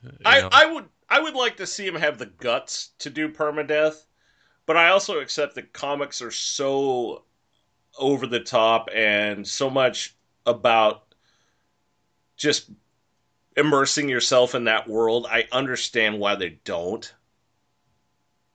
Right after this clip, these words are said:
Speaker 2: And maybe, maybe there is some relevance to <laughs> if it ain't broke, don't fix it.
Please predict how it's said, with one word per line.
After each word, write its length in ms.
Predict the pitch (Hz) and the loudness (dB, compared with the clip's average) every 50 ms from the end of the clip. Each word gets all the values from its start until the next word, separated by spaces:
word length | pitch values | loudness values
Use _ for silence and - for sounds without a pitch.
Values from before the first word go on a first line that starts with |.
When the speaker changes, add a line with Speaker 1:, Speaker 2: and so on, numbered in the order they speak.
| _ - | _ 2
Speaker 2:
And 580 | 127 131 127 123 123 123 127 123 123 127 131 | 4 4 6 6 6 4 2 0 -6 -6 -2
maybe, 600 | 127 127 131 131 127 131 120 117 117 117 113 113 _ _ _ _ _ _ _ | 0 0 0 0 -2 -6 -6 -6 -6 -8 -8 -12 _ _ _ _ _ _ _
maybe 640 | - 113 135 131 131 131 135 131 127 127 123 117 110 | -20 -16 -8 -4 -2 -2 0 0 0 -2 -2 -2 -4
there 300 | 98 101 117 113 113 113 | -2 0 2 2 2 2
is 120 | 113 113 - | 0 -2 -4
some 420 | - 123 110 101 101 104 101 104 _ _ _ _ - | -4 -4 -4 -4 -6 -10 -12 -14 _ _ _ _ -6
relevance 580 | 113 117 113 107 110 107 104 110 104 104 104 - | -2 0 0 0 0 -2 -4 -6 -8 -8 -8 -6
to 160 | 117 113 101 | -4 -2 -2
<laughs> 0 | |
if 200 | 95 - - - | -4 -6 -4 -2
it 20 | 180 | 0
ain't 220 | 156 117 107 98 - | -2 -2 -4 -8 -6
broke, 320 | 110 98 98 101 101 - | -4 -4 -4 -6 -8 -10
don't 260 | - 101 90 90 - | -10 -10 -10 -10 -12
fix 340 | - - 107 92 - - - | -10 -8 -8 -8 -8 -8 -8
it. 240 | 110 107 110 - | -6 -6 -6 -8